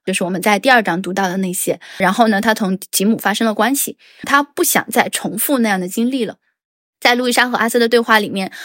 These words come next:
我们常常能够读出，虽然两个人说话的意图、谈论话题背后的缘由是完全不同的，呃，却又在表面上看似默契地进行了下去。呃，我觉得这一章的结尾尤其能够体现这一点。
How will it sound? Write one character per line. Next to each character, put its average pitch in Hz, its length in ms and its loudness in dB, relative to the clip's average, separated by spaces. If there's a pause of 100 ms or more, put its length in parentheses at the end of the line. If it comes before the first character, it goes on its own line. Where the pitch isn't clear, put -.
(160)
我 196 60 -4
们 208 300 -4
常 214 240 -4
常 208 200 0
能 196 140 -4
够 214 180 0
读 185 240 -6
出， 226 300 -2
虽 285 160 2
然 294 140 4
两 277 160 2
个 233 100 0
人 214 80 -2
说 277 140 4
话 302 120 0
的 262 120 0
意 277 180 2
图、 196 260 -2
谈 196 280 -6
论 240 180 0
话 247 160 2
题 196 220 -6
背 240 160 4
后 247 100 0
的 220 80 0
缘 202 300 -2
由 196 240 0 (240)
是 - 140 2
完 202 200 0
全 196 220 -2
不 269 120 -2
同 - 280 -4
的， 220 160 4 (340)
呃， 220 160 2
却 339 140 0
又 294 100 6
在 269 140 4
表 - 180 0
面 262 240 2
上 233 160 0
看 254 220 -2
似 233 160 -2
默 285 200 2
契 - 160 -2
地 196 160 0
进 254 160 0
行 220 160 -4
了 185 120 -6
下 - 240 -2
去。 - 260 -8 (260)
呃， 196 100 -4
我 185 100 0
觉 196 100 -2
得 226 140 0
这 269 120 2
一 240 60 2
章 269 160 4
的 254 80 4
结 180 240 -2
尾 226 220 2
尤 185 160 -4
其 - 180 2
能 180 160 0
够 240 160 4
体 - 180 -4
现 240 240 0
这 214 120 0
一 180 100 -4
点。 - 200 -10